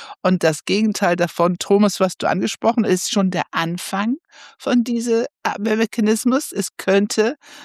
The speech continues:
zu viel werden für der andere, weil es könnte sich ein bisschen emotional dramatisch anfühlen, wenn es noch nicht genug Resonanz für euch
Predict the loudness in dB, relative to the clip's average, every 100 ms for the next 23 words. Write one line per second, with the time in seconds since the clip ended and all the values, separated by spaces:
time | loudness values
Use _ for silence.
0 | -20 -10 0 0 2 0 2 2 2 2
1 | -2 -2 0 0 0 -2 0 0 2 0
2 | 0 -6 -6 0 0 0 0 2 2 0
3 | 0 -2 0 2 2 0 -2 0 0 0
4 | -2 2 0 0 -8 -10 -12 -20 -20 -6
5 | -2 -2 -6 -2 0 0 -4 -14 -16 -4
6 | 0 2 0 0 -2 -2 -2 0 -2 -2
7 | -4 -4 -2 2 2 2 -2 -2 -2 -2
8 | -2 -6 -6 -2 -4